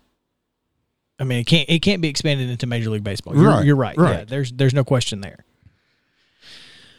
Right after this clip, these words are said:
Speaker 1: I don't know. I'm just saying, you know, uh, what, anyway.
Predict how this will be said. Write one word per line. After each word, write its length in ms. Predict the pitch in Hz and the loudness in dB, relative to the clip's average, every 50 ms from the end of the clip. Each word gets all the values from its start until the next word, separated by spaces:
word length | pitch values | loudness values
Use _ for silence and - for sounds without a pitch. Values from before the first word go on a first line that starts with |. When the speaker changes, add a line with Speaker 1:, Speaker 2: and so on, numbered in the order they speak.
| _ _ | _ _
Speaker 1:
I 60 | - 175 | 0 2
don't 100 | 196 180 | 2 2
know. 140 | 147 139 - | 0 -2 -2
I'm 160 | 135 156 175 | -2 -2 0
just 180 | 170 190 - - | 0 0 0 0
saying, 360 | 165 165 160 160 156 151 131 _ _ _ _ _ _ _ _ | 0 0 2 0 0 -2 -6 _ _ _ _ _ _ _ _
you 140 | 151 139 117 | -10 -8 -8
know, 400 | 107 104 90 101 131 139 139 135 | -8 -8 -10 -10 -8 -8 -6 -6
uh, 20 | 139 | -4
what, 360 | 143 143 151 151 135 - _ - | -2 2 2 2 2 0 _ -6
anyway. 540 | 151 160 147 123 110 104 110 - - - | -4 -4 -2 -4 -6 -8 -12 -16 -20 -20